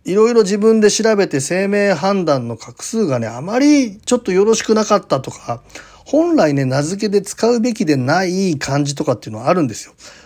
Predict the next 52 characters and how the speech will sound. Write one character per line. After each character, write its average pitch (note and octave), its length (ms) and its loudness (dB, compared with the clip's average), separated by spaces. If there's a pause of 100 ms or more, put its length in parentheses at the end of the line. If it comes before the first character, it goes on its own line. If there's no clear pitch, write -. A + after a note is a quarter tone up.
ま C3 80 0
あ、 - 20 -12
こ A#3 100 2
れ A#3 80 4
聞 - 180 0
い A3 40 2
て B3+ 80 2
る A#3+ 120 0
方 G#3+ 460 0
が D#3+ 100 -2
そ D3 120 -4
れ C#3+ 100 0
該 E3+ 300 2
当 G3+ 140 2
す - 120 -6
る F#3+ 100 -6
と F3 140 -2
ね、 F3+ 160 2
あ A#2+ 120 -2
の、 A#2 240 -6
ち - 80 -4
ょ D3+ 40 0
っ - 20 -4
と C3+ 100 -6
嫌 F3 160 4
な E3 100 0
気 - 80 -6
持 C3 100 -2
ち - 120 -12
に B2+ 60 -4
な C#3+ 60 -2
っ C#3 60 -8
て B2 100 -10
し - 160 -2
ま E3 120 4
う D#3 80 2
ん G#2+ 140 -4
で、 B2 260 -2
そ - 120 -12
れ C#3 80 -2
は C#3 120 -2
ね、 B2+ 220 -4
な F#3+ 140 -4
か A3+ 100 2
な A3 60 4
か G#3 100 2
こ G#3 140 6
う G3+ 60 4
い F#3+ 40 0
う、 F3+ 360 0
う D#3 100 -2
ん、 C#3+ 280 -4